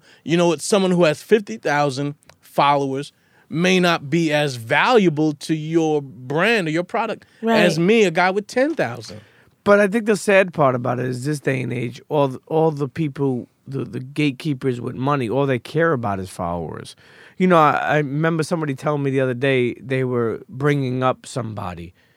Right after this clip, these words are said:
Speaker 3: uh, mentioning, like, "Hey, you should fuck with this kid." And they're like, "Well, how many followers does he have on Instagram?" It's
Speaker 1: Right.
Speaker 3: not even about, like,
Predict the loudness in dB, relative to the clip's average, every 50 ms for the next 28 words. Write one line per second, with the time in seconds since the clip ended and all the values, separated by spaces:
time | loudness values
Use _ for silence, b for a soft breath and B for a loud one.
0 | _ _ _ _ -12 -8 -8 -8 -6 -6 -2 -2 -2 -2 -2 -4 -4 -4 -4 -2
1 | -2 -2 -2 0 2 4 4 6 4 2 0 b b b b b -6 -2 0 2
2 | 2 2 0 -2 -4 -6 -6 -4 0 2 2 2 0 -4 -8 -8 -6 -2 2 2
3 | 2 2 0 -4 -4 -2 -2 -2 -4 -6 -6 -4 -2 0 0 -2 -2 -4 b b
4 | b b b 2 4 6 6 6 6 6 6 4 2 2 2 4 6 6 8 8
5 | 8 6 4 4 2 0 -2 0 0 2 2 2 2 0 0 0 0 0 -2 -2
6 | -4 -4 -4 -4 -4 -4 -6 B B B B B -2 0 2 4 4 6 6 6
7 | 4 4 2 2 2 4 6 6 6 6 6 4 b b b b b b b b
8 | 4 4 4 4 2 -4